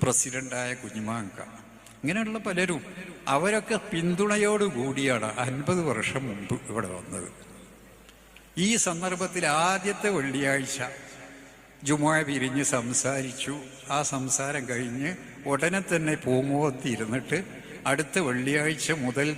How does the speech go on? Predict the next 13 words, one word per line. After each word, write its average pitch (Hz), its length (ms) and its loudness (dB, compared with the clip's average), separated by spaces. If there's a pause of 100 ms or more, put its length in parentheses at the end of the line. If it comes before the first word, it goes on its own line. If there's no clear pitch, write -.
(100)
ദറസും 123 680 0 (100)
ഖത്തീബിൻ്റെ 151 640 -6
ജോലിയും 120 480 -6 (480)
അതുപോലെ 143 480 2 (140)
തന്നെ 147 340 -2 (1120)
ഖാദിസ്ഥാനും, 120 760 0 (420)
ഇത് 147 140 -4
മൂന്നും 180 560 -2
നിങ്ങൾ 135 300 -2
നിർവഹിക്കണമെന്നും 131 880 -2
പറഞ്ഞിട്ട് 110 460 -6
പിരിഞ്ഞു 101 340 -4
പോയതാണ്. 90 440 -4